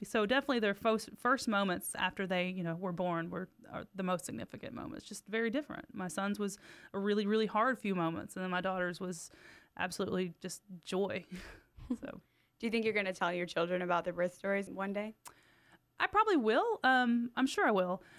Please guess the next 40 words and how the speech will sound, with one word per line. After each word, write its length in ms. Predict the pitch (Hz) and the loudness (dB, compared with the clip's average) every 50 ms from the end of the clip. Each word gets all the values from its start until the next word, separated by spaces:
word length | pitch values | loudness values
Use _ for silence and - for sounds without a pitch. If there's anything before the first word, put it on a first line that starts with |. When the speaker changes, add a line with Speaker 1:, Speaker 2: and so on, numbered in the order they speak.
| - - | -8 -2
Speaker 1:
My 140 | 226 233 247 | 2 2 2
son 300 | 240 - 254 262 294 302 | 4 4 4 6 6 6
knows 260 | 254 226 254 247 - | 6 6 4 2 2
about 360 | 247 208 226 220 226 - - | 2 4 4 4 4 2 0
his 300 | - - 233 240 294 330 | 0 2 4 4 4 0
somewhat, 540 | - - - 240 233 226 220 220 254 294 - - - | -2 -2 0 2 2 4 4 4 4 4 2 0 2
um, 400 | 208 208 202 196 190 196 196 - _ _ _ _ _ _ _ - - | 4 4 4 4 2 0 -2 -4 _ _ _ _ _ _ _ -4 -2
because 320 | 233 226 247 226 214 202 | 0 2 2 2 2 2
when 160 | 214 220 220 | 2 2 2
we 120 | 220 220 214 | 4 2 4
were 140 | 208 208 202 | 4 2 2
about 360 | 208 202 202 202 202 202 - | 0 0 0 0 -2 -2 -2
to 120 | - 202 | -4 -2
have, 240 | 180 190 185 185 180 180 | 0 2 0 0 0 -2
you 100 | 208 202 | -4 -2
know, 220 | 185 180 180 185 185 - - - - - - 208 196 | -2 -2 -4 -6 -8 -10 -16 -20 -18 -16 -16 -12 -6
the, 320 | - 196 185 190 190 196 - - | -2 -2 0 0 0 -2 -2 -2
um, 300 | 196 190 190 185 190 185 - _ _ _ _ _ _ - | -2 -2 -2 -2 -4 -6 -8 _ _ _ _ _ _ -6
his 140 | 214 196 | -4 -2
sister, 440 | - - 392 415 - - 208 330 392 - - - - - - - | 0 0 0 -2 -2 -4 -4 -4 -6 -10 -18 -20 -20 -20 -16 -8
we 140 | 190 233 233 | -2 -2 -2
talked 320 | 226 - 214 180 180 - 220 | 0 0 0 -2 -2 -2 -2
about 240 | 196 190 180 175 | 0 0 0 0
my 100 | 196 185 180 | 0 -2 -4
cesarean 540 | - 190 - - 190 185 180 185 185 185 - | -4 -4 -2 -2 0 0 2 0 0 -2 -2
scar, 400 | - - 175 175 175 175 185 185 | -2 0 2 2 2 2 2 0
and 120 | 180 180 | 0 0
I 60 | 175 | -2
showed 280 | 170 - - 170 170 175 | -2 -2 -2 -2 0 0
him, 160 | 180 180 185 | -2 -2 -2
you 80 | 185 175 | -2 0
know, 400 | 175 170 175 185 196 202 107 143 - | 0 0 -2 -2 -4 -6 -8 -8 -6
the 80 | 202 | -4
scar, 480 | 185 - - - - 185 175 175 185 196 | -4 -4 -4 -4 -2 0 2 2 2 2
and 120 | 208 208 | 2 0
so 120 | - 233 226 | 2 2 4
he 100 | 277 302 | 4 4
knows 220 | 269 208 190 185 | 4 4 2 0
about 240 | 185 170 165 170 - | 0 -2 -2 -2 0
that. 260 | 180 180 196 233 - | 0 0 0 0 -2